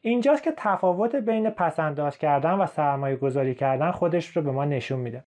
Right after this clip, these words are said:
باید بگم که شما تنها نیستید. طبق آمار و ارقامی که رئیس سازمان بورس در پایان سال هزار و سیصد و نود و هفت ارائه کرد، فقط سیزده درصد از جمعیت ایران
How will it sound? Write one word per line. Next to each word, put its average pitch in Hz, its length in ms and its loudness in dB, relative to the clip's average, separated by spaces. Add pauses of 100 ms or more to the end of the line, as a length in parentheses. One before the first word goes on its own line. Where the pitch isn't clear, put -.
(420)
باید 294 320 4
بگم 330 280 0
که 285 100 -4
شما 214 300 2
تنها 170 480 0
نیستید. 190 520 0 (360)
طبق 285 280 0
آمار 214 500 4
و 240 60 6
ارقامی 170 560 2
که 214 180 0
رئیس 165 320 2
سازمان 151 580 0
بورس 165 380 -2
در 143 160 4
پایان 151 440 0
سال 208 240 2
هزار 170 380 2
و - 40 -2
سیصد 160 320 -2
و 196 40 2
نود 139 340 2
و 135 40 0
هفت 165 240 0
ارائه 127 320 -6
کرد، 143 460 2 (300)
فقط 214 260 2
سیزده 220 640 2
درصد 160 320 0
از 139 160 0
جمعیت 139 420 0
ایران 151 500 2